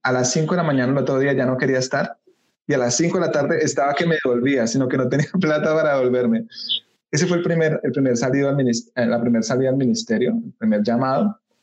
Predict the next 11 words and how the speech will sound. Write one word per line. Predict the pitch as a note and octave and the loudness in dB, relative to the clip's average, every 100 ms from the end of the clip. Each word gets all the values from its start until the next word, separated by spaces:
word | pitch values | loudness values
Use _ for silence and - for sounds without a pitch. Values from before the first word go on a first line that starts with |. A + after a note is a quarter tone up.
| - - - | -8 -8 -6
De | G3 B2+ | -2 0
ahí | B2 | 2
estuve | B2+ B2+ C#3 C3+ | 0 0 0 0
bastante, | C3+ B2+ A#2 B2 B2 - - | 0 0 -2 0 0 -2 -4
bastante | A#2 A#2 A2+ B2 | -2 0 -2 0
tiempo, | B2+ B2+ C3+ C3 B2 | -2 0 0 0 0
eh, | B2+ A#2+ | 0 0
ahí | A#2+ | 0
en | A#2 | 0
San | C3+ B2+ | 0 -2
Antonio. | A#2 B3+ C#3 D#3+ | 0 0 0 0